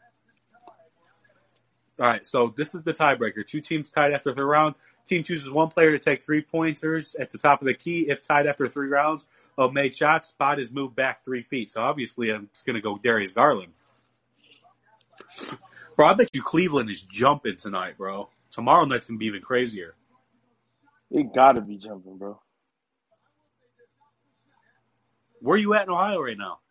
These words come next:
Speaker 2: Right now, I'm in Toledo.
Speaker 1: We got family out there?
Speaker 2: Yeah.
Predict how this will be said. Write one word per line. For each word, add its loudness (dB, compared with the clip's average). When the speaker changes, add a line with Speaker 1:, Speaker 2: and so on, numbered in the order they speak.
Speaker 2:
Right 0
now, 6
I'm -8
in -16
Toledo. -14
Speaker 1:
We -8
got -6
family -2
out -2
there? -2
Speaker 2:
Yeah. -6